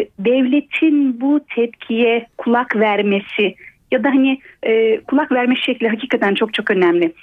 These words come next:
İstenmeyen o kadar fazla olay yaşandı ki, e, hakikaten çok fazla şey kırılıp döküldü bu anlamda.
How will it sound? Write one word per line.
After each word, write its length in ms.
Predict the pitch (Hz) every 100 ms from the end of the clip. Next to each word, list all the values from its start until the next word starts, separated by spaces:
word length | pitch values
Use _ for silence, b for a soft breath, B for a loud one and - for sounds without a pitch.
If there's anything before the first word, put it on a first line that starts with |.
| b
İstenmeyen 460 | - - 302 330 311
o 60 | 262
kadar 260 | 294 285
fazla 280 | 277 262 233
olay 240 | 254 254 254
yaşandı 500 | 240 - 277 285 330
ki, 220 | 226 233 B B -
e, 340 | 208 208 214 226 _
hakikaten 520 | - 294 - 285 233
çok 180 | 247 233
fazla 240 | 214 196
şey 220 | 208 214
kırılıp 420 | 214 190 190 185 196
döküldü 440 | 185 - 165 180 -
bu 60 |
anlamda. 540 | 175 175 175 175 180